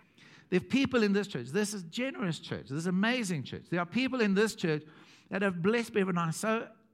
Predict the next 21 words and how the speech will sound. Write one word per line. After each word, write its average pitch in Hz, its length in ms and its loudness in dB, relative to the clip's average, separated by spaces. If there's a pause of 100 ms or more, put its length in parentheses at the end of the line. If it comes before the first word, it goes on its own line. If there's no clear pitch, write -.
incredibly, 185 1080 -4 (520)
so 233 480 2 (960)
indescribably. 202 1300 0
I 175 60 -6
mean, 220 200 -2
it's 208 200 -2 (100)
absolutely 214 840 -4 (340)
changed 220 640 0
our 143 280 2
lives. 139 720 -4 (600)
And 196 300 4
I 180 100 6
want 208 400 0
you 220 80 0
to 196 100 4
know 175 280 2
they 143 160 4
regularly 143 840 4
hear 143 260 4
from 101 260 -6
me. 82 220 -10